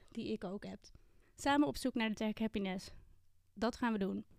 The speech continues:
En bij elke aflevering zou het natuurlijk leuk zijn als jij deelt. Of misschien ben je wel te gast.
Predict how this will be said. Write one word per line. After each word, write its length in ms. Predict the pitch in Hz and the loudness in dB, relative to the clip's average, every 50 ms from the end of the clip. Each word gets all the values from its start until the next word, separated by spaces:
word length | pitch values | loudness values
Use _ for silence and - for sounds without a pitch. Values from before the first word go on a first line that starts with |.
| - - - | -20 -16 -4
En 120 | - 247 | 0 0
bij 120 | 220 214 220 | 0 2 2
elke 240 | 247 254 285 - - | 0 0 0 0 -2
aflevering 440 | 294 - - 285 294 277 285 269 | -2 0 2 0 2 2 0 0
zou 120 | 247 240 233 | 0 0 -2
het 120 | 247 220 | -2 -2
natuurlijk 300 | - 240 226 - 233 226 | 0 -2 0 0 2 2
leuk 100 | 226 233 | 2 0
zijn 240 | - - 226 226 233 | 0 0 0 0 0
als 160 | - 226 - | -2 -6 -6
jij 260 | - 214 214 214 208 | -4 -2 -2 -2 0
deelt. 380 | 190 208 208 208 202 214 - - - - - _ _ _ _ - - - _ _ - - _ _ | 0 0 0 0 0 -4 -6 -10 -18 -20 -20 _ _ _ _ -20 -20 -20 _ _ -20 -20 _ _
Of 120 | _ 277 269 | _ 2 2
misschien 260 | 277 233 - - 214 | 2 2 2 2 0
ben 100 | 208 202 | 0 0
je 60 | 202 | 0
wel 120 | 208 208 220 | 0 0 -2
te 120 | - - | -2 -4
gast. 500 | - - 320 - - - - - - - | -4 -2 -2 -2 -2 -6 -10 -14 -16 -18